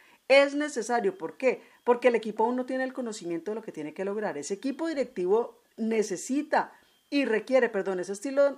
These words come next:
directivo se requiere cuando estamos comenzando algo nuevo y apenas estamos conociendo las condiciones, cómo vamos a funcionar,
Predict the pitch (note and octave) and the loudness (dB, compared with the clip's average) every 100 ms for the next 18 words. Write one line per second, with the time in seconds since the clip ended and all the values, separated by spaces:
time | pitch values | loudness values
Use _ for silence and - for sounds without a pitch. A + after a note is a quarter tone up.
0 | - A#3 G#3 - G#3+ A#3 A#3+ C4 A3+ E3+ | -6 -2 -2 -2 -2 -2 0 0 0 -4
1 | - A3 C4 C#4 G#3 - F#3+ G#3 - A#3 | -2 0 0 -2 -4 -2 -4 -4 -6 -6
2 | F#3+ E3 E3 F#3+ G3+ A3 A#3 A#3+ C#4+ C4 | -6 -8 -2 -2 0 -2 2 2 4 2
3 | F#3 - B3 D4+ D#4 - F#3+ F#3+ - A#3+ | 2 2 2 0 -4 -6 -6 -6 -4 -4
4 | G#3 E3+ E3+ A3 A3+ - F#3+ D#3+ - A3 | -4 -6 -4 -4 -6 -6 -8 -8 -4 0
5 | A3 A3 A#3 - G#3 G3+ G3+ G3+ G#3+ G3+ | 0 0 -2 -2 -2 -4 -6 -6 -6 -6
6 | F#3 F#3 G#3 A3 | -8 -6 -2 -4